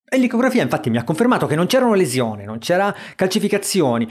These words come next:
solo un po' di infiammazione, ma il tizio che me l'ha fatta,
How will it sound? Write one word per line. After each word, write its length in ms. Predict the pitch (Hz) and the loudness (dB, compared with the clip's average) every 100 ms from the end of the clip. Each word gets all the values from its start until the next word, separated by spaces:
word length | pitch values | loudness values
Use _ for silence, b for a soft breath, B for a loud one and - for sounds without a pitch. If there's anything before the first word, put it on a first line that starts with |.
| B | B
solo 220 | - 311 | 0 2
un 60 | 139 | 4
po' 120 | 180 | 2
di 60 | 156 | 2
infiammazione, 640 | 156 160 156 - 180 117 | 2 0 0 2 2 2
ma 340 | 123 127 131 | -2 -4 -6
il 140 | 143 151 | -8 -6
tizio 280 | 151 151 143 | -6 -2 -2
che 60 | |
me 80 | 139 | 0
l'ha 80 | 127 | -2
fatta, 420 | 147 156 156 113 | 0 0 -2 -6